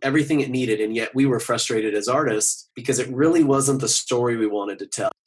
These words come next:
And sometimes it would be the difference of cutting a song ten seconds short or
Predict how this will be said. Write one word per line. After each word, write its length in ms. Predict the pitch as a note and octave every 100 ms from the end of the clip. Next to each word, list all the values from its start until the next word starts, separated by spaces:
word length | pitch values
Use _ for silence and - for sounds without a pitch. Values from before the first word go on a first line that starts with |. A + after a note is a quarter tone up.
| _
And 60 | -
sometimes 340 | E3 F3+ E3+
it 40 | C#3+
would 80 | C#3
be 100 | C3
the 80 |
difference 260 | A#2+ D#3 C3
of 140 | A#2
cutting 280 | - D3 C3+
a 40 | A#2+
song 340 | - B2+ B2
ten 180 | B2 C#3
seconds 360 | C3+ C3+ C3 G#2+
short 420 | - A2+ F2+ - -
or 340 | A#2 G#2+ G#2